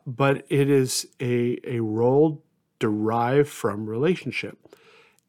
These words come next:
And in cultures that are, that are more familial driven, more, um, tribal perhaps,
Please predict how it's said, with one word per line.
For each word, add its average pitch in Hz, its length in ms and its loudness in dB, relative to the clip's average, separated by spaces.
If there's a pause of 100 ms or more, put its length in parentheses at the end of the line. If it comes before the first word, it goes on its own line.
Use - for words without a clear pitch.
And 127 400 2 (160)
in 135 200 0
cultures 190 500 0
that 131 160 2
are, 117 440 0
that 120 600 -4
are 123 180 -2
more 127 540 2
familial 113 540 -6
driven, 160 500 2 (520)
more, 113 680 0 (400)
um, 104 500 -6 (240)
tribal 131 520 4
perhaps, 135 760 -2